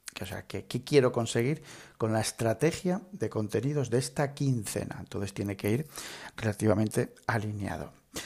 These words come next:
Y me acordé, me acordé, dije, "Jo, si es que esto es una auténtica maravilla". Entonces mañana, mañana en el episodio de Teams voy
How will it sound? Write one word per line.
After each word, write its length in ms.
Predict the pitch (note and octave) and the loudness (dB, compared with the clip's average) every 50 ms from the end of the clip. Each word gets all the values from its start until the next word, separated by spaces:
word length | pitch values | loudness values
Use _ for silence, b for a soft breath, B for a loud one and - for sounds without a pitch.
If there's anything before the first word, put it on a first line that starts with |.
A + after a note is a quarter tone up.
| B B B | B B B
Y 80 | - E3 | 6 8
me 60 | F3 | 8
acordé, 360 | D#3 - C3+ C3 D3 C3+ G2+ | 8 6 6 4 4 4 2
me 140 | F#2 A2+ A2+ | 0 -2 -4
acordé, 240 | A2 - A#2 A#2 A2+ | -4 -4 -4 -4 -4
dije, 160 | - - - | -6 -8 -10
"Jo, 160 | - - F#2 | -10 -10 -10
si 140 | - - - | -10 -10 -12
es 60 | - | -12
que 120 | - - - | -12 -14 -14
esto 280 | - - - - - | -14 -14 -14 -12 -12
es 120 | G#2+ - B2 | -8 -6 -4
una 140 | A#2+ A#2+ | -2 -2
auténtica 560 | A2 G2+ - - G#2+ G#2 G#2 G2+ A2 - B2+ A#2 | -2 -2 -4 -6 -6 -6 -6 -6 -4 -4 -2 -2
maravilla". 560 | A#2+ B2+ B2 G#2 F#2 F#2 F#2+ A#2+ B2 B2+ - b b b b b b b | 0 0 -2 -2 -2 -4 -6 -6 -8 -8 -12 b b b b b b b
Entonces 340 | - - G#2 G#2+ G#2+ F#2 | -8 -6 -6 -6 -6 -6
mañana, 540 | F#2 F2+ F2+ G2+ B2+ E3+ G3+ G3 F3+ F#3+ - - | -6 -4 -4 0 0 0 2 0 0 -2 -6 -8
mañana 360 | - - - G#2+ A2+ A#2+ B2 | -12 -12 -8 -6 -4 -2 0
en 80 | B2 B2 | 0 2
el 60 | A#2+ | 0
episodio 400 | A#2 - - - - A#2 A#2 A2 | 0 -2 -4 -2 0 2 2 2
de 60 | G2+ | 0
Teams 340 | - - D#3+ E3+ D#3+ C#3+ - | 0 0 -2 -2 -2 -4 -6
voy 480 | A#2 A2+ A#2 A#2 C3 C#3+ D#3 F3 F#3+ | -6 -4 0 2 4 4 4 4 2